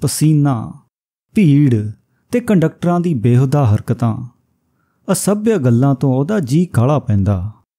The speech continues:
ਪਰ ਕੁਝ ਦਿਨਾਂ ਦੀ ਤਾਂ ਗੱਲ ਏ, ਸੋਚ ਉਹ ਸਭੋ ਕੁਝ ਜਰ ਲੈਂਦੀ। ਜਿਸ ਦਿਨ ਜੀਤ ਦੀ ਉਸ ਬੱਸ 'ਤੇ ਡਿਊਟੀ ਹੁੰਦੀ, ਉਹ ਥੋੜ੍ਹੀ ਸੌਖੀ ਰਹਿੰਦੀ, ਕਿਉਂਕਿ ਕੰਡਕਟਰ ਹੁੰਦਾ ਹੋਇਆ ਵੀ ਉਹ ਬੜਾ ਸਾਊ ਦਿਸਦਾ ਸੀ।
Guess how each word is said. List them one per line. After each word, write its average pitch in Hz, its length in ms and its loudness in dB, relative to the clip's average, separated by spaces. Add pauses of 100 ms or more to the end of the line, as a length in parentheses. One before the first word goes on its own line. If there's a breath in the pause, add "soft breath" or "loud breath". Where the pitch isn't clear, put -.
(560)
ਪਰ 240 180 0
ਕੁਝ 185 320 -2
ਦਿਨਾਂ 170 300 2
ਦੀ 143 140 0
ਤਾਂ 127 140 0
ਗੱਲ 110 320 2
ਏ, 107 200 -2 (680)
ਸੋਚ 202 480 0
ਉਹ 170 200 0
ਸਭੋ 151 400 -2
ਕੁਝ 135 160 0
ਜਰ 110 280 -2
ਲੈਂਦੀ। 113 540 -4 (500)
ਜਿਸ 196 280 0
ਦਿਨ 202 280 2
ਜੀਤ 151 340 0
ਦੀ 180 200 0
ਉਸ 175 200 0
ਬੱਸ 120 260 0
'ਤੇ 170 160 0
ਡਿਊਟੀ 120 380 0
ਹੁੰਦੀ, 107 520 0 (420)
ਉਹ 226 100 0
ਥੋੜ੍ਹੀ 180 320 0
ਸੌਖੀ 127 420 -2
ਰਹਿੰਦੀ, 104 420 -6 (720)
ਕਿਉਂਕਿ 226 320 0
ਕੰਡਕਟਰ 151 480 0
ਹੁੰਦਾ 123 340 2
ਹੋਇਆ 120 300 2
ਵੀ 113 380 -4 (360)
ਉਹ 214 120 -2
ਬੜਾ 151 260 -2
ਸਾਊ 135 360 0
ਦਿਸਦਾ 107 380 -2
ਸੀ। 123 240 -10